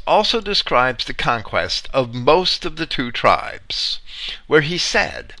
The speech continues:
"It was now the fourteenth year of the government of Hezekiah, king of the two tribes, when the king of Assyria, whose name was Sennacherib, or Sennacherib, made an expedition against him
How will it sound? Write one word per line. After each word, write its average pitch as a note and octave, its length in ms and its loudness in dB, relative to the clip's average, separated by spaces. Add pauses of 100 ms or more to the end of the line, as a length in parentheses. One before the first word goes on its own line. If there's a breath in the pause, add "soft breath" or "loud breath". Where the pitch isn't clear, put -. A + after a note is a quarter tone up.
(500 loud breath)
"It D3+ 60 0
was D3 220 -2
now E3+ 300 2
the D3 280 -2
fourteenth F#3 840 -2
year F#2 500 -4
of A#2+ 140 -2
the C3 60 -2
government A2+ 440 -2
of G#2 140 -6
Hezekiah, G#2 760 -2 (540 loud breath)
king E3+ 420 0 (100)
of C3 120 -2
the C3 100 -4
two B3+ 220 0
tribes, - 880 -2 (580 loud breath)
when D3 160 2
the D#3+ 60 2
king G#3+ 260 -2
of F3+ 100 -4
Assyria, G3 600 -2 (320)
whose D#3+ 240 0
name F3 240 -2
was D3+ 160 2
Sennacherib, G#2+ 1080 -2 (120)
or A2+ 220 2
Sennacherib, F#2+ 880 0 (560 loud breath)
made F#3 400 4 (180)
an D#3+ 160 0
expedition F3+ 640 0
against C#3+ 420 -2
him G#2 340 -4